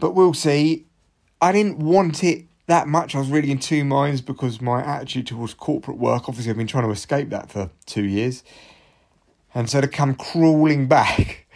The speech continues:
feels a little bit like, "Ah, do I really want this?" And then when I did that extras work with Hugh Jackman, name dropping, love a humble brag, and I had to wear a suit and I was in an office, I was like, "Oh, God, this makes me feel blur."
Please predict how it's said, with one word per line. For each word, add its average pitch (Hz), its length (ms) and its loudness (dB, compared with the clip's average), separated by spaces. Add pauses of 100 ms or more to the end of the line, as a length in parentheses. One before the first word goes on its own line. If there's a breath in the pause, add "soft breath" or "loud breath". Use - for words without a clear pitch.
(380 loud breath)
feels 131 480 2
a 127 140 -4
little 127 320 -2
bit 117 260 -6
like, 117 540 -6
"Ah, 107 500 -2
do 127 140 -4
I 127 60 0
really 127 360 -2
want 120 240 -2
this?" 104 240 -10
And 120 100 -4
then 127 100 0
when 131 100 0
I 131 80 2
did 127 160 -4
that 131 120 0
extras 123 400 -8
work 117 440 0
with 110 100 -6
Hugh 117 200 -6
Jackman, 117 500 -4 (140)
name 110 260 -2
dropping, 113 400 -4
love 107 140 -2
a 107 40 -6
humble 110 260 -4
brag, 113 300 0 (1400 loud breath)
and 120 400 -2
I 120 80 4
had 123 160 2
to 127 60 -4
wear 120 140 2
a 113 40 -4
suit 127 240 0
and 110 120 -2
I 113 40 0
was 110 120 -4
in 113 60 -4
an 117 100 -4
office, 110 280 -4
I 107 60 -4
was 104 120 -8
like, 98 180 -6 (100)
"Oh, 104 260 -4 (380)
God, 87 400 -6 (280)
this - 160 -14
makes 117 220 -10
me 110 120 -8
feel 104 260 -8
blur." 110 580 -4